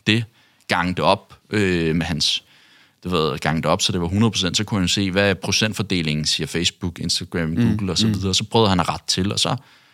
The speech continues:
Speaker 1: begyndte de bare at sælge meget mere
Speaker 2: Mm.
Speaker 1: lige pludselig, fordi,
Speaker 2: Mm.
Speaker 1: jamen, de, de fejlattribuerede helt forkert,
Speaker 2: Okay.
Speaker 1: ifølge kanalerne, ikke?
Speaker 2: Ja, ja.
Speaker 1: Så, øhm, jeg tror, øh,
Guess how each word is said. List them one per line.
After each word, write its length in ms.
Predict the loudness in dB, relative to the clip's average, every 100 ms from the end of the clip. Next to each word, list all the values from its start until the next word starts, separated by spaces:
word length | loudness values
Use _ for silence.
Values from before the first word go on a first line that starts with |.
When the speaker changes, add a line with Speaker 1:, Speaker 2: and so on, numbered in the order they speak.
| _ _ _ -6
Speaker 1:
begyndte 240 | 0 0
de 40 | 2
bare 80 |
at 60 | 0
sælge 200 | 0 -4
meget 300 | 0 2 2
mere 160 | 0 -10 -8 2 4
Speaker 2:
Mm. 60 |
Speaker 1:
lige 100 | 4
pludselig, 340 | 2 -2 0 2
fordi, 120 | 2
Speaker 2:
Mm. 60 |
Speaker 1:
jamen, 180 | 2 0
de, 200 | 0 -2
de 180 | -2 -4
fejlattribuerede 880 | 0 2 2 2 -2 -4 -4 -4 -8 -12 -4
helt 180 | -4 -4
forkert, 440 | -6 -6 -6 -10 -6 0
Speaker 2:
Okay. 160 | 2
Speaker 1:
ifølge 160 | 2 0 -6 -10
kanalerne, 400 | -4 -2 -2 -2
ikke? 120 | -2 0
Speaker 2:
Ja, 200 | 2 2
ja. 80 | 2 -4 -18 -6
Speaker 1:
Så, 280 | 0 2 4
øhm, 440 | 2 0 0 -4 -8 _ _ _ _ _ _ -16 -12
jeg 80 | -6
tror, 400 | -2 4 6 6 6
øh, 60 | 4